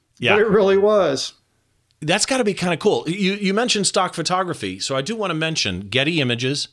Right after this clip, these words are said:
Speaker 1: I was not familiar with Danita, what is it, Delamont?
Speaker 2: D-, Danita Delamont, yes. She's actually, uh, become my top <laughs> agency.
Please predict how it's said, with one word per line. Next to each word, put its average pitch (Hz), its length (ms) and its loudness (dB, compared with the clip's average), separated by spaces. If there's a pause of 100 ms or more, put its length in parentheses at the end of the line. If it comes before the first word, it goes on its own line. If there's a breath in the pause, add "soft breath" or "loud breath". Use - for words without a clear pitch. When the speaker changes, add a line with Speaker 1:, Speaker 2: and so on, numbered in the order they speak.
(1000 soft breath)
Speaker 1:
I 214 180 2
was 359 220 0
not 240 180 -2
familiar 190 480 2
with 127 260 -2
Danita, 160 440 2
what 165 100 2
is 180 120 0
it, 120 100 -4
Delamont? 202 500 0 (400)
Speaker 2:
D-, 214 200 -2
Danita 185 440 -2
Delamont, 185 600 2
yes. 254 320 0
She's 226 340 -2
actually, 220 640 0
uh, 202 260 4
become 202 340 0
my 208 160 0
top 214 320 0
<laughs> 233 40 4
agency. 156 680 -2